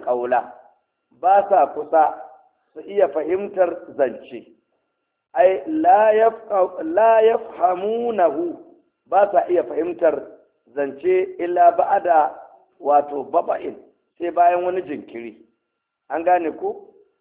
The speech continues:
Wasu malamai suka ce, ai, abinda aka nuhi, la yafhamuna gairuhum.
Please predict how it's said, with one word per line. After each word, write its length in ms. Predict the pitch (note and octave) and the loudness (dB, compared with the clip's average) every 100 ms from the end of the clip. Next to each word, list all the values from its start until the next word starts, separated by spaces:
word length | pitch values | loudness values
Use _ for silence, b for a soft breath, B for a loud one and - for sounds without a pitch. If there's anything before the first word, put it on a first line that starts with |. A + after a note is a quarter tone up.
| _ | _
Wasu 200 | C3+ F3+ G3 | -14 -8 0
malamai 360 | F3+ E3 E3+ | 2 2 -2
suka 160 | - E3+ | -8 -12
ce, 120 | - | -6
ai, 100 | F#3+ G3 | -2 -2
abinda 320 | E3 G3+ G#3 | 0 -2 0
aka 200 | F3+ E3+ | -2 -2
nuhi, 360 | D3+ E3+ D#3+ D#3 - - _ _ _ - | -4 -4 -6 -10 -14 -20 _ _ _ -4
la 280 | C#3+ F3 F3+ | 2 4 6
yafhamuna 880 | F#3+ F#3 - E3 E3 F#3+ G3+ F#3 C#3 | 4 2 0 0 0 0 -2 0 0
gairuhum. 560 | E3 E3+ D3 B2+ A#2 | 0 0 -2 -6 -8